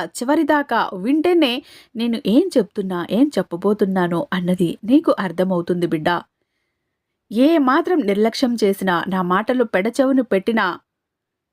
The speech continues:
నువ్వు పశ్చాత్తాపపడాల్సి వస్తుంది. ఆ పరిస్థితి తెచ్చుకోకు బిడ్డ" అంటూ బాబాగారైతే ఒక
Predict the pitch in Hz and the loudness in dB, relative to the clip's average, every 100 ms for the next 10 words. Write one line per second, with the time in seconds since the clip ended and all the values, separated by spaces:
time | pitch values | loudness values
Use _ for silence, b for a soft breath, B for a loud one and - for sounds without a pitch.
0 | _ 165 196 165 147 - _ _ _ _ | _ -8 -6 -4 -4 -6 _ _ _ _
1 | - 196 - 202 - 190 190 190 180 180 | -12 -10 -6 -8 -4 -4 -4 -4 -2 -2
2 | 185 202 196 - 196 190 - b b b | 0 0 0 0 0 0 -2 b b b
3 | - 294 311 285 339 339 185 180 - - | -4 0 2 2 0 0 0 -2 -6 -20
4 | 185 - 202 196 202 190 190 180 - _ | -14 -2 0 2 2 2 2 -2 -6 _
5 | _ _ _ _ _ 196 190 208 311 381 | _ _ _ _ _ -14 -6 0 0 -2
6 | 185 185 196 220 226 220 247 302 - 214 | -6 -2 -2 0 0 2 2 2 0 0